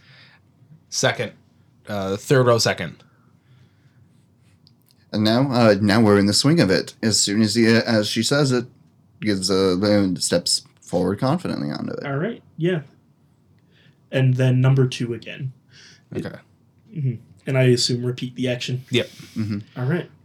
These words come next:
Speaker 1: Uh,
Speaker 3: You make it across without any problem.
Speaker 1: Is, so as soon as Brynhild gets across, is there any, like, clicking? Is there, like, any
Speaker 3: No.
Speaker 1: sounds? Okay.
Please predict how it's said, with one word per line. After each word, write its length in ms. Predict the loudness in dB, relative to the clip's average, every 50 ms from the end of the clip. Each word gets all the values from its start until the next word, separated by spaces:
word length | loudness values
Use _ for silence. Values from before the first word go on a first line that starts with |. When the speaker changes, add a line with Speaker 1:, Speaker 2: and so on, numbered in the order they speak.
| _ _
Speaker 1:
Uh, 360 | -6 -2 -2 0 2 2 2 2
Speaker 3:
You 100 | 2 0
make 240 | 0 0 0 -2 -4
it 60 | -8
across 460 | -10 -10 -6 -6 -6 -6 -6 -8 -10
without 380 | -12 -10 -8 -8 -8 -8 -8 -10 _ _ _ _ _ _ _ _ _ _ _ _ _ -8
any 180 | -6 -4 -4 -4
problem. 380 | -4 -6 -8 -8 -10 -14 -18 -20 _ _ _ _ _ _ _ _ _ _ _ _ -4
Speaker 1:
Is, 360 | -2 0 0 -2 -4 -6 -6 -4
so 340 | -4 -2 0 0 -2 -2 -4
as 360 | -4 -2 -2 -2 -2 -2 -4
soon 360 | -6 -6 -4 -4 -4 -4 -6
as 220 | -6 -6 -8 -8 -8
Brynhild 400 | -8 -10 -8 -8 -10 -12 -10 -10
gets 160 | -12 -14 -14
across, 420 | -16 -10 -6 -6 -4 -4 -6 -6
is 140 | -8 -8 -8
there 100 | -6 -6
any, 160 | -8 -8 -8
like, 200 | -10 -10 -12 -14
clicking? 480 | -12 -8 -6 -6 -4 -4 -6 -6 -6 -8
Is 140 | -8 -8 -10
there, 260 | -10 -10 -10 -12 -14 -18 _ _ _ _ _ -20 _ _ -20
like, 180 | -20 -20 -20 -20 _ _ _ _ _ _ _ _ _ _ _ _ _ _ -8
any 180 | -2 2 4 4
Speaker 3:
No. 100 | 4 4
Speaker 1:
sounds? 560 | 2 -2 -4 -4 -8 -14 -10 -8 -8 -8 -8 -10 -16 -20 -20 -20 -20 -20 _ _ -20 -20 -20 _ _ _ _ _ _ _ -18 -16
Okay. 520 | -16 -16 -16 -14 -10 -8 -8 -8 -8 -10